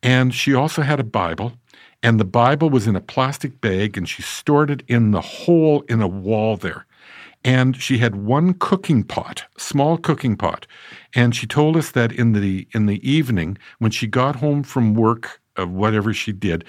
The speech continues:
she would go out and find greens and some sort of nutrition or buy something at the market with a little bit of money, make up sort of a,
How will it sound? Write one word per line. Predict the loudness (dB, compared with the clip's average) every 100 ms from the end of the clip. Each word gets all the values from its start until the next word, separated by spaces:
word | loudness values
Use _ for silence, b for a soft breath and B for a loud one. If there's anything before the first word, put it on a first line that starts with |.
| B B
she | -6 0
would | 0 2
go | 2 2 2
out | 0 -2 -2
and | -2 -2
find | 0 2 2 0
greens | 2 2 4 2 -2 -6
and | -8 -6
some | -2 -2
sort | 0 -2 0
of |
nutrition | -4 -2 -2 -2 0 -2
or | -2
buy | -2 0 0
something | 0 -2 -2 0
at | -2
the | -4
market | -2 0 0 -4 -10 B B
with | -2
a | 2
little | 2
bit | 2 0
of |
money, | 2 0 -4 B B 2
make | 2 2
up | -2 -2
sort | -2 0
of | 2
a, | 0 -2